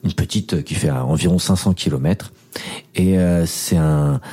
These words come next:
c'est un désert un petit peu particulier parce qu'il est, euh, euh, à l'intérieur, on, on y trouve la rivière, euh, Zafran. Et c'est cette rivière que je vais, que je vais longer pendant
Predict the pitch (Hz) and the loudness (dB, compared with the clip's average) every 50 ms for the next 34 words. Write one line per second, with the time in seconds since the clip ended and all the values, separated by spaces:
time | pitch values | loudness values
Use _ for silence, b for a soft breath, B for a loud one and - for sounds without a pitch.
0 | B B B B B B - - - 71 69 69 69 - - 87 85 80 80 80 | B B B B B B -6 -4 -2 0 0 0 0 0 0 0 0 0 0 0
1 | 90 104 104 110 110 101 95 95 98 98 - - - - 120 110 - - 95 95 | 2 2 4 4 2 2 2 2 2 2 0 -2 -2 0 0 0 2 0 -2 -2
2 | - - - - - 95 95 113 139 139 143 - 98 98 - - - - 92 87 | -4 -12 -12 -6 -4 -2 0 0 0 0 0 -2 -2 -4 -4 -6 -4 -4 -2 0
3 | 90 90 90 90 85 80 76 78 73 71 B B B B B B B - 80 78 | 0 0 2 2 2 0 0 -2 -4 -4 B B B B B B B -4 -2 0
4 | 73 73 71 69 67 65 - - - - - - - - - - - - 95 101 | 0 0 0 0 0 -2 -2 -2 -2 -2 -2 -2 -4 -6 -6 -6 -4 -2 -2 0
5 | - - 175 185 202 - 190 - - 69 69 - - 92 - - - 78 82 80 | 0 0 0 2 2 2 2 2 2 0 -2 -2 -4 -4 -4 -4 -2 0 0 0
6 | 80 - - - - 98 80 76 - - 95 82 76 78 85 - - 98 85 80 | -2 -4 -6 -4 -2 -2 -2 -2 0 0 0 -2 0 0 0 2 2 2 2 2
7 | 78 76 73 73 73 71 - - - 104 95 - - - - 151 67 67 - - | 2 2 2 2 0 0 -2 -2 -2 -2 -2 -2 -4 -6 -6 -6 -6 -8 -12 -14
8 | - _ _ _ _ _ _ _ _ - B B B B B B B B B B | -20 _ _ _ _ _ _ _ _ -20 B B B B B B B B B B
9 | 85 85 - - - - - 135 110 - 101 101 87 87 107 107 104 95 - - | -4 -4 -2 -2 -2 -2 -2 -2 -2 0 0 0 2 2 2 2 2 0 0 0
10 | 95 90 78 78 80 87 92 90 85 82 80 78 76 - - 85 76 76 82 80 | 0 0 0 0 0 2 2 4 4 4 2 2 0 0 0 -2 0 0 0 2
11 | 78 78 80 110 - - 95 98 95 - - 151 147 - 82 85 85 76 69 - | 2 2 2 2 2 2 0 0 0 0 0 0 0 0 2 2 2 2 0 -2
12 | - | -4